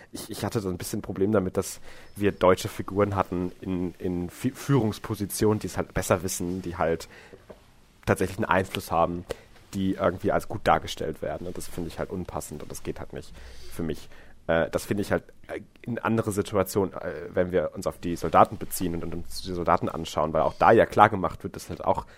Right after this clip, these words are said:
da natürlich schlechte Menschen bei sind, dass das natürlich auch alles dem Krieg geschuldet ist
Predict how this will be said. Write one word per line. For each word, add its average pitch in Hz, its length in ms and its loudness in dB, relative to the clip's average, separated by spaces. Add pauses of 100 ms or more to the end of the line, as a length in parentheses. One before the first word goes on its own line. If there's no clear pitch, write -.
(240)
da 82 340 6 (800)
natürlich 110 640 0 (240)
schlechte - 340 2
Menschen 90 320 0
bei 80 220 4
sind, - 240 -10
dass 87 100 -6
das - 160 -10
natürlich 85 400 -10
auch - 120 -4
alles - 420 -4
dem - 160 -8
Krieg 143 160 -2
geschuldet 85 420 -2
ist - 260 -4